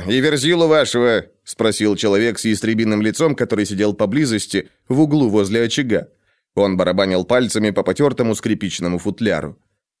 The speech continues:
«Кабы вы ее и в самом деле видели, вы бы все за ней побежали!» Народ в зале загомонил в знак согласия. На это отозвался Темпи, сидевший за соседним столом. Его кроваво-красная рубаха сразу бросалась в глаза.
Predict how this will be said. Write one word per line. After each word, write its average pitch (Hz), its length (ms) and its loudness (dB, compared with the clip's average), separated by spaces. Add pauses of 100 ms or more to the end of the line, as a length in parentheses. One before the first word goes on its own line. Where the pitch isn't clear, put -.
(120)
«Кабы 135 260 2
вы 151 100 4
ее 160 300 4
и 135 40 2
в 120 60 -6
самом 165 340 2
деле 160 220 2
видели, 151 340 4
вы 143 100 4
бы 147 160 2
все 180 280 0
за 170 120 2
ней 156 160 2
побежали!» 92 680 0 (760)
Народ 90 440 0
в 107 40 -6
зале 131 320 2
загомонил 120 640 2
в 113 60 0
знак 107 240 -2
согласия. 90 680 -2 (420)
На 95 180 -2
это 175 320 2
отозвался 170 560 2
Темпи, 120 560 -2
сидевший 101 460 0
за 98 120 -2
соседним 95 460 -2
столом. 90 500 -4 (300)
Его 104 280 0
кроваво-красная 101 760 0
рубаха 104 400 2
сразу 110 380 0
бросалась 101 540 0
в 92 100 -6
глаза. 110 460 0